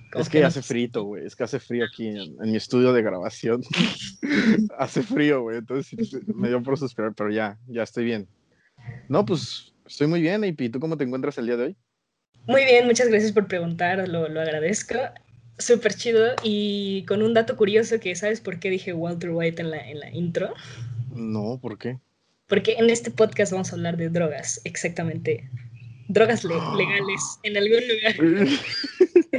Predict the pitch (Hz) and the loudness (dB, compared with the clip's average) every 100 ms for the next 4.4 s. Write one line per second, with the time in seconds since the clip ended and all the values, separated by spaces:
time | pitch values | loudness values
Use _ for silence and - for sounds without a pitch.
0 | 349 - 339 330 233 _ _ - 494 480 | -2 -6 -8 -12 -20 _ _ -8 -6 -4
1 | 440 403 240 269 262 269 302 427 311 254 | -6 -8 -2 2 6 8 6 4 -2 -4
2 | 220 220 233 196 190 180 208 214 208 180 | -4 -4 -4 -4 -6 -6 -6 -4 -4 -8
3 | - 180 185 185 190 220 - 190 170 214 | -8 -6 -4 -6 -8 -10 -8 -6 -4 -4
4 | 170 202 196 208 | 0 0 0 -6